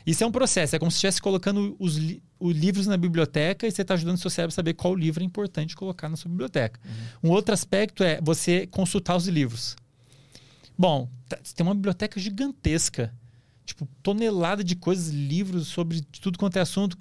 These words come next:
Speaker 1: Onde você vai buscar informação? Você tem que ter alguma coisa que direcione.
Speaker 2: Uhum.
Speaker 1: Uma pergunta faz isso.
Speaker 2: Uhum.
Speaker 1: Dependendo da pergunta, você pode ir pra pratele-, uma prateleira ou pra outra.
Speaker 2: Uhum.
Speaker 1: E acessar aquela informação. E esse processo de acess-, os dois processos, você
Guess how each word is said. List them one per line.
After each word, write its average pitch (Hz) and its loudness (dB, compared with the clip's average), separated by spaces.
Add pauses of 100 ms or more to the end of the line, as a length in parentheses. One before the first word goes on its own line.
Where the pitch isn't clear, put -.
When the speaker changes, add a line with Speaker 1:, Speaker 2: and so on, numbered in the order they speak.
(140)
Speaker 1:
Onde 247 -2
você - 2
vai 175 2
buscar 151 -2
informação? 127 -4
Você - -6
tem 139 -4
que 117 -8
ter 156 -2
alguma 170 0
coisa 185 -2
que - -12
direcione. 190 -2 (220)
Speaker 2:
Uhum. - -12
Speaker 1:
Uma 151 4
pergunta 165 2
faz 208 -2
isso. 135 0
Speaker 2:
Uhum. 110 -10 (360)
Speaker 1:
Dependendo 185 2
da 208 2
pergunta, 175 0
você - 0
pode 156 0
ir 151 -2
pra 165 0
pratele-, 151 -4
uma 147 0
prateleira 143 -2
ou 196 -4
pra 240 -6
outra. 135 0
Speaker 2:
Uhum. 113 -6 (420)
Speaker 1:
E 139 0
acessar 139 0
aquela 165 0
informação. 175 0 (480)
E 151 2
esse 196 2
processo 156 0
de 135 0
acess-, - -2 (360)
os 147 -2
dois 202 2
processos, 131 -2
você 135 -2